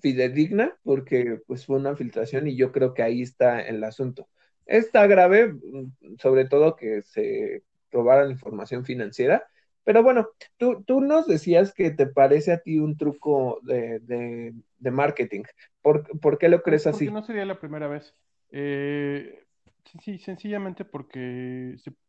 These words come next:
Speaker 2: se puede aprovechar la coyuntura de estos eventos, ¿no? Eh, si estamos ahorita, con-, bueno, si consideramos que ahorita estamos en justamente el lanzamiento de las consolas de nueva generación,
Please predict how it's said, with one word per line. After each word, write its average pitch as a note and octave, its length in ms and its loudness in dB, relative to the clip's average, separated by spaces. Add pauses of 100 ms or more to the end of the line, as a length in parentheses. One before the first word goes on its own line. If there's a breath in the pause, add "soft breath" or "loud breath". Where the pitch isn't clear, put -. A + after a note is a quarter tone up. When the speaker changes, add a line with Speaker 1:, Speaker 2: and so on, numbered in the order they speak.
Speaker 2:
se D3 140 -16
puede E3 200 -8
aprovechar C#3+ 460 -12
la C#3+ 100 -14
coyuntura B2 480 -16
de B2 60 -12
estos B2 280 -20
eventos, A2+ 460 -18
¿no? D3+ 220 -20 (500)
Eh, C3 300 -10
si D3 580 -8
estamos F#3 500 -12
ahorita, C#3+ 560 -10 (380)
con-, - 300 -20
bueno, B2+ 120 -14
si B2+ 120 -20
consideramos D3 560 -12
que - 80 -16
ahorita C#3 280 -14
estamos B2+ 460 -18
en A#2 400 -20 (380)
justamente D#3 720 -12
el A#2+ 120 -10
lanzamiento C#3 500 -14
de C#3 80 -12
las A2+ 160 -16
consolas C3 400 -18
de A#2+ 60 -16
nueva C3 260 -12
generación, A#2+ 600 -18